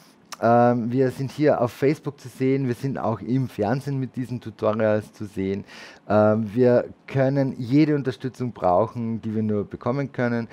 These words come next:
Ähm, wir werden nicht bezahlt, äh, für diese Tutorien, aber wenn ihr wollt, dann könnt ihr hier auf patreon dot com, äh, Jofi gehen und könnt mich unterstützen.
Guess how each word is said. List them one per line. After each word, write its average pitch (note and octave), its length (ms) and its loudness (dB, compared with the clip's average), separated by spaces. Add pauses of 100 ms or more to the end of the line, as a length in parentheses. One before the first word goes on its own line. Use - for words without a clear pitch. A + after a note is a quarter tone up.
(420)
Ähm, A2+ 480 2
wir A#2 120 0
werden A2 280 0
nicht D3 220 0
bezahlt, B2+ 600 0
äh, A2 360 0
für A2+ 140 -8
diese G#2 240 -10
Tutorien, G2 840 -2
aber G2+ 720 0
wenn A2+ 320 -2
ihr G2 180 -4
wollt, G2+ 300 -4
dann F#2 180 -6
könnt G2 260 -8
ihr F#2+ 80 -2
hier F#2 260 0
auf F2 180 -8
patreon G#2+ 500 -2
dot F#2 240 -6
com, F#2+ 480 -4
äh, D#2+ 100 -6
Jofi A#2+ 400 -2
gehen G2+ 300 0 (320)
und G#2+ 160 -6
könnt G2 220 -2
mich G2 160 -6
unterstützen. E2 800 -10